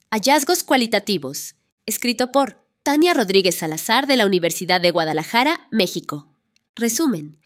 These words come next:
Se reportan hallazgos cualitativos sobre las tecnoferencias o pubbing en relaciones de pareja heterosexuales, mostrando la multiplicidad de experiencias que generan.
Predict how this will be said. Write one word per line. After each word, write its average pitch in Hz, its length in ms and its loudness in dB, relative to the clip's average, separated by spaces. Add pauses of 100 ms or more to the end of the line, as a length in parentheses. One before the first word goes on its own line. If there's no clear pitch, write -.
(220)
Se - 180 0
reportan 269 560 2
hallazgos 175 640 0
cualitativos 170 720 -4
sobre 180 300 -2
las 165 220 -4
tecnoferencias 196 1000 0
o 196 180 -8
pubbing 165 460 0 (140)
en 214 100 -2
relaciones 185 640 -2
de 175 80 0
pareja 170 400 -4
heterosexuales, 170 960 -6 (500)
mostrando 285 540 2
la 349 100 2
multiplicidad 180 760 -2
de 254 80 -2
experiencias 175 680 -2
que - 100 -12
generan. 151 640 -6